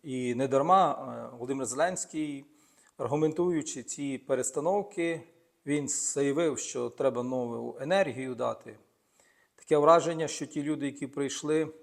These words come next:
вони відпочивали, вони не працювали, я маю на увазі заступників з Офісу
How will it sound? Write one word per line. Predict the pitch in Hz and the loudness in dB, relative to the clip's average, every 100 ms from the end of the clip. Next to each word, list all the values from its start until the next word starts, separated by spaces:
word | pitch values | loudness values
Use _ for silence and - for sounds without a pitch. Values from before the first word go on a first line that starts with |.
| _ _ - | _ _ -12
вони | 123 143 143 | -4 -2 -2
відпочивали, | 135 135 - 143 131 113 | -2 -6 -6 0 0 0
вони | 110 127 | -4 -6
не | 120 | -6
працювали, | 117 113 165 180 175 | -8 -6 2 4 4
я | |
маю | 139 131 | 0 -4
на | 131 | -2
увазі | 135 123 127 143 | -4 -4 -12 -10
заступників | 127 127 143 127 120 131 117 | -6 -6 -6 -10 -12 -12 -10
з | 131 | -10
Офісу | 123 127 - | -10 -12 -12